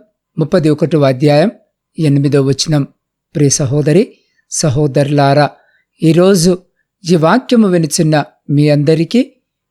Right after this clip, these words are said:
మన ప్రియ రక్షకుడైన యేసు క్రీస్తు నామమున ఈ నూతన దినపు శుభములను,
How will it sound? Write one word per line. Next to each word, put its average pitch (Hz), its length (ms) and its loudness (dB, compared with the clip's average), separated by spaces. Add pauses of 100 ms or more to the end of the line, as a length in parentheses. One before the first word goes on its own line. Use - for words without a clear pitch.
(140)
మన 175 200 2
ప్రియ 165 260 2
రక్షకుడైన 165 920 0 (540)
యేసు 202 320 2
క్రీస్తు 202 520 -2
నామమున 151 680 0 (520)
ఈ 170 60 4
నూతన 220 460 2
దినపు 156 560 -2 (160)
శుభములను, 160 720 0